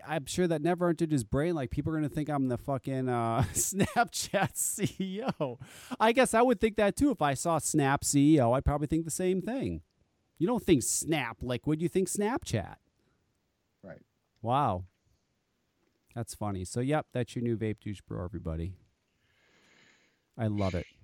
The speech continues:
Speaker 1: <laughs>
Speaker 2: Wonderful.
Speaker 1: Yeah.
Speaker 2: Well, hope he enjoys his car.
Speaker 1: Yeah, I hope he does.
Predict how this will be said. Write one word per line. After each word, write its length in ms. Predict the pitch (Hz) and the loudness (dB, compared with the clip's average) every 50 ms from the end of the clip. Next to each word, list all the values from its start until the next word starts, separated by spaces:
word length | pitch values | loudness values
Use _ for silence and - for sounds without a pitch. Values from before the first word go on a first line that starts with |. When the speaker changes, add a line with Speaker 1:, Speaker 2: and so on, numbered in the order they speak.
| _ - | _ 0
Speaker 1:
<laughs> 520 | 139 - - - - - - - - - - - - - - - _ _ _ _ _ _ - 180 165 160 - - - | 0 0 0 -4 -8 -4 0 2 2 2 0 -2 -20 -20 -20 -20 _ _ _ _ _ _ -8 -6 -6 -6 -8 -8 -8
Speaker 2:
Wonderful. 440 | 107 95 92 92 92 - - 92 - - - 196 - _ _ _ - | -6 -4 -4 -4 -6 -10 -14 -16 -14 -6 -6 -6 -6 _ _ _ -14
Speaker 1:
Yeah. 300 | 160 160 190 - - 247 302 _ _ _ _ _ _ 127 | -12 -12 -12 -12 -14 -16 -18 _ _ _ _ _ _ -10
Speaker 2:
Well, 120 | 143 170 185 - _ - | -10 -10 -10 -10 _ -8
hope 200 | 131 135 139 - 156 | -6 -6 -2 0 2
he 100 | 156 151 | 2 4
enjoys 360 | 147 147 131 143 139 135 131 | 4 4 4 4 4 4 2
his 140 | - 123 120 | 2 0 -2
car. 300 | - - - 78 - - - - - - - - - - - - - - - - - _ - - | 0 2 2 2 2 0 -4 -12 -16 -16 -16 -16 -18 -18 -20 -20 -20 -20 -20 -20 -20 _ -4 2
Speaker 1:
Yeah, 240 | 139 156 170 180 - 143 | 4 6 6 4 4 2
I 100 | 139 127 | 4 4
hope 220 | 139 151 147 160 | 4 4 4 2
he 80 | 165 151 | 2 2
does. 600 | 160 156 143 127 117 117 117 - - - - | 4 4 4 4 2 2 0 -4 -8 -10 -12